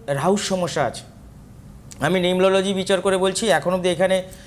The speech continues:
হয়তো পশ্চিমবঙ্গের মধ্যে কেউ করেছে কিনা আমি জানি না, তো আমি করছি। তো আপনার রাহুর সমস্যা রয়েছে, এই রাহুর জন্য আপনার কাজকর্ম সমস্ত দিক থেকে বাধা পড়ে যাবে।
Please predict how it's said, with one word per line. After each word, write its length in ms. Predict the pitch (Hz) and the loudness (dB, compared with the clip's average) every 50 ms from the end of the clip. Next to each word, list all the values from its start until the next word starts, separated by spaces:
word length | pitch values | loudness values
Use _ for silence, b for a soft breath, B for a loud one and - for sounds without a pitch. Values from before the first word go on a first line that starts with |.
| B B B B - - - - - - | B B B B -20 -20 -20 -20 -14 -4
হয়তো 440 | - 143 160 165 - 190 190 180 185 | 0 0 0 2 4 2 2 2 2
পশ্চিমবঙ্গের 480 | - 165 151 - 180 175 180 180 185 185 | -2 -2 -2 0 0 2 4 4 4 4
মধ্যে 180 | 185 180 185 | 2 2 0
কেউ 160 | 180 190 190 180 | 2 2 0 2
করেছে 320 | - 175 170 170 - 190 | 4 2 2 2 2 0
কিনা 160 | 185 196 196 | 0 2 2
আমি 120 | 196 196 190 | 2 2 4
জানি 220 | 196 190 190 180 | 4 4 4 4
না, 180 | 151 147 165 185 | 2 2 0 2
তো 100 | 180 160 | 2 2
আমি 220 | 147 151 170 190 | 2 2 2 2
করছি। 480 | 185 202 180 175 - - - 151 185 226 | 4 4 2 2 2 0 -2 -2 -2 0
তো 300 | - 165 165 165 165 156 123 | 2 4 4 4 4 2 0
আপনার 300 | - 151 147 180 185 175 | 0 0 2 2 2 4
রাহুর 260 | 160 151 151 165 202 | 4 2 2 0 -2
সমস্যা 440 | 190 - - 180 180 180 175 - 196 | -2 -2 -2 0 0 0 0 2 2
রয়েছে, 360 | 180 185 196 180 - 220 247 - - B B B B B B B B B B B B - - | 2 2 0 0 0 -2 -4 -4 -8 B B B B B B B B B B B B -8 -2
এই 80 | - 135 | 0 2
রাহুর 300 | 135 143 160 170 208 196 | 2 2 2 2 2 2
জন্য 180 | 185 220 208 202 | 2 2 2 2
আপনার 260 | 180 175 190 208 190 | 2 2 2 0 0
কাজকর্ম 500 | - 180 175 180 180 - 208 202 208 220 | 2 2 2 2 2 0 -2 -2 -2 -2
সমস্ত 380 | - 170 175 180 190 180 - | -4 -2 -2 -2 -2 -2 -2
দিক 220 | 196 175 196 196 - | -4 -4 -4 -4 -4
থেকে 160 | - 214 208 | -2 -2 0
বাধা 260 | 160 131 131 127 117 120 | 0 0 0 -2 -2 -6
পড়ে 200 | 101 107 98 98 | -6 -8 -8 -8
যাবে। 200 | 95 92 92 | -10 -12 -14